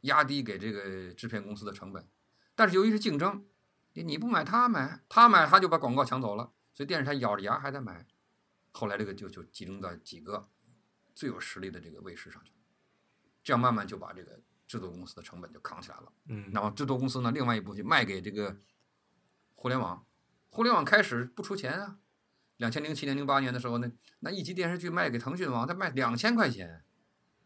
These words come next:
Speaker 1: 你能想象吗？很火的电视剧，卖了一万块钱，已经就有制片人乐得牙都不知道数几颗牙了，自己都，最后一颗牙都看得见，笑的，能卖给一万，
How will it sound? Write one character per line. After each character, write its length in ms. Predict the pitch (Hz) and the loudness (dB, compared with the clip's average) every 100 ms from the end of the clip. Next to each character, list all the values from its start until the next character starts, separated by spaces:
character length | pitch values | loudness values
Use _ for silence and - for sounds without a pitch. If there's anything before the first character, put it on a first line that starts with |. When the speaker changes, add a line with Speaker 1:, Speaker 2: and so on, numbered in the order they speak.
| _ _ _ | _ _ _
Speaker 1:
你 80 | 98 | -10
能 100 | 104 | -8
想 160 | 101 87 | -8 -8
象 180 | 92 | -8
吗？ 160 | 87 82 _ _ _ _ _ _ _ _ _ _ _ - | -8 -12 _ _ _ _ _ _ _ _ _ _ _ -2
很 240 | - 196 | 2 4
火 180 | - 110 | 2 0
的 60 | 113 | 2
电 160 | 113 | 2
视 60 | 113 | 0
剧， 220 | 113 90 | -2 -2
卖 120 | 127 196 | 4 4
了 80 | |
一 140 | 135 175 | 4 6
万 160 | 226 | 6
块 140 | 185 160 | 6 2
钱， 120 | 156 | 0
已 60 | 139 | -4
经 140 | 135 | -6
就 160 | 156 151 | -8 -8
有 120 | 135 | -8
制 160 | 120 | -8
片 160 | 170 156 | -4 -2
人 140 | 175 | 0
乐 160 | 202 165 | 2 2
得 140 | 127 - - - _ | 0 -4 -20 -20 _
牙 300 | - 123 180 | 4 10 10
都 120 | 190 | 10
不 100 | 156 | 6
知 60 | 147 | 6
道 100 | 143 | 6
数 160 | 120 104 | 4 -4
几 160 | 104 | -6
颗 160 | 98 113 | -2 0
牙 180 | 98 98 | 2 0
了， 80 | |
自 160 | 95 95 | -6 -10
己 80 | 80 | -14
都， 160 | 80 82 _ _ _ _ _ _ _ _ _ | -18 -20 _ _ _ _ _ _ _ _ _
最 160 | - 196 | 0 4
后 100 | 196 | 4
一 60 | 123 | 4
颗 60 | |
牙 60 | 113 | 4
都 80 | 113 | 2
看 160 | 110 | -2
得 60 | 101 | -2
见， 180 | 101 101 | -6 -8
笑 240 | - 107 90 | -6 -6 -6
的， 140 | - _ _ _ _ _ _ _ _ _ _ - | -10 _ _ _ _ _ _ _ _ _ _ -12
能 120 | 104 | -2
卖 100 | 113 | 0
给 140 | 92 92 | 0 -4
一 60 | |
万， 240 | 95 101 | -6 -8